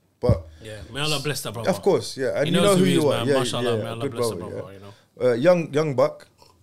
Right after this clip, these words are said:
Speaker 2: He's a
Speaker 1: Uh,
Speaker 2: grown man to me, bro.
Speaker 1: he's a grown man, but he's young.
Speaker 2: <laughs>
Speaker 1: Yeah.
Speaker 2: Yeah.
Speaker 1: We've gotta, we've gotta let them know. Yeah. 'Cause sometimes, like, you need to understand where you are in life. Yeah.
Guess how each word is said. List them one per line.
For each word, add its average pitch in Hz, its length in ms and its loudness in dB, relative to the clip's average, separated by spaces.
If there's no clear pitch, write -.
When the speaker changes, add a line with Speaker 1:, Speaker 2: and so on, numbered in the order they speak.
Speaker 2:
He's 123 120 2
a 226 60 0
Speaker 1:
Uh, - 40 -4
Speaker 2:
grown 202 180 4
man 214 160 0
to 165 120 -6
me, 135 100 -4
bro. 117 100 -6
Speaker 1:
he's 151 80 -2
a 202 60 2
grown 196 260 0
man, 196 180 2
but 151 140 -4
he's 139 160 -4
young. 127 280 0
Speaker 2:
<laughs> - 60 -18
Speaker 1:
Yeah. 214 220 2
Speaker 2:
Yeah. 180 100 -2
Speaker 1:
We've 160 140 -4
gotta, 185 260 2
we've 175 100 -12
gotta 170 140 0
let 160 140 0
them 147 140 -6
know. 117 180 0
Yeah. 165 300 2
'Cause 165 140 0
sometimes, 196 560 0
like, 139 340 0
you 131 100 -6
need 170 120 -2
to 156 80 0
understand 139 420 -4
where 131 120 0
you 127 200 -4
are 123 120 0
in 107 100 -6
life. 92 260 -10
Yeah. 110 200 -10